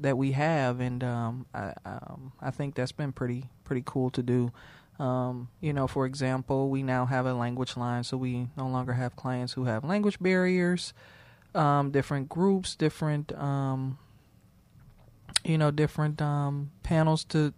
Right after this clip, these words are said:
to talk about different things, different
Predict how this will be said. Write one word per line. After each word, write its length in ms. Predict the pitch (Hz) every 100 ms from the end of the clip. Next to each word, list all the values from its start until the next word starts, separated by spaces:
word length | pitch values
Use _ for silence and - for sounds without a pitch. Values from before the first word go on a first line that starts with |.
| -
to 280 | - 151 147
talk 260 | 156 147
about 240 | 147 143 139
different 320 | 139 147 147
things, 480 | 147 147 147 143 139
different 520 | 139 - 143 139